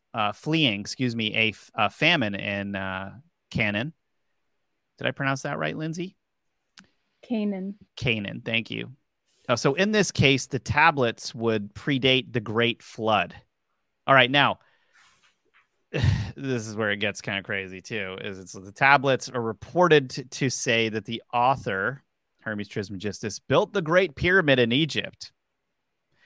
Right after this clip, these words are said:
Speaker 1: Um, the Ancient Origins website hypothesizes that the pyramids actually spell out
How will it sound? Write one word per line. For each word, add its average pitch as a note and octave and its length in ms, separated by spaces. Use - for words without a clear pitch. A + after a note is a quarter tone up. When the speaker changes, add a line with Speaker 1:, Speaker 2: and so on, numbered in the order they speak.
Speaker 1:
Um, A#2 400
the B2+ 180
Ancient D#3+ 640
Origins D3+ 520
website A2 460
hypothesizes G#2+ 1080
that G#2+ 300
the G#2+ 100
pyramids A2+ 580
actually A2 460
spell C3+ 580
out B2+ 480